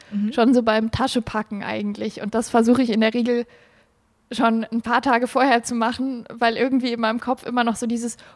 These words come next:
Speaker 2: „Oh, und du könntest ja dein Wettkampf-T-Shirt vergessen“ oder
Speaker 1: Mhm.
Speaker 2: „du könntest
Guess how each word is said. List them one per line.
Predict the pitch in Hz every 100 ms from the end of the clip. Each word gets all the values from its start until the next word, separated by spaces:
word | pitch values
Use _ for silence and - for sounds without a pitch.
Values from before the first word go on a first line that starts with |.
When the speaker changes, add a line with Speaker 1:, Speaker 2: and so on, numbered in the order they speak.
| _
Speaker 2:
„Oh, | 254 254 226
und | 214
du | 220
könntest | - 247 240 -
ja | 226
dein | 220 220 226
Wettkampf-T-Shirt | 226 - 214 214 - 233 208 208
vergessen“ | - 214 208 208 - 208 202
oder | 214 208
Speaker 1:
Mhm. | 220
Speaker 2:
„du | 233
könntest | 233 233 233 233 226